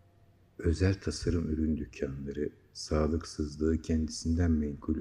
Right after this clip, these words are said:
abur cubur restoranları ve ölmekte olan gelenekleri diriltmeye ant içmiş gibi duran saz satan müzik marketleri kalabalıktan nasibini almak için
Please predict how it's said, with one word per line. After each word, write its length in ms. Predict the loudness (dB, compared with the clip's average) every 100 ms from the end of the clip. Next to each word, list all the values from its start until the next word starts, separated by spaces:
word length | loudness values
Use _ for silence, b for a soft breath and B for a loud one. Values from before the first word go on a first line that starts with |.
| 0
abur 320 | 0 2 0
cubur 380 | 0 -2 -2 -2
restoranları 880 | -4 -8 -6 -6 -4 -6 -4 -6 -8 -16 -20 -8 0
ve 180 | 2
ölmekte 560 | 2 0 2 0 0 0
olan 300 | 2 2 2
gelenekleri 760 | 0 0 0 -2 -2 0 0 0
diriltmeye 520 | -8 -10 -2 0 0 0
ant 280 | -2 0
içmiş 540 | -4 -2 -4 -4 -14 -10
gibi 140 | -8
duran 260 | -2 -2 -2
saz 320 | -2 -2 -2
satan 340 | -2 -4 -4 -8
müzik 420 | -8 -8 -8 -6
marketleri 680 | -6 -4 -8 -8 -4 -4
kalabalıktan 840 | 0 0 0 -2 -6 -10 -4 -2 -2
nasibini 440 | -6 -4 -2 -2
almak 380 | -2 0 0 -2
için 300 | -10 -8 -8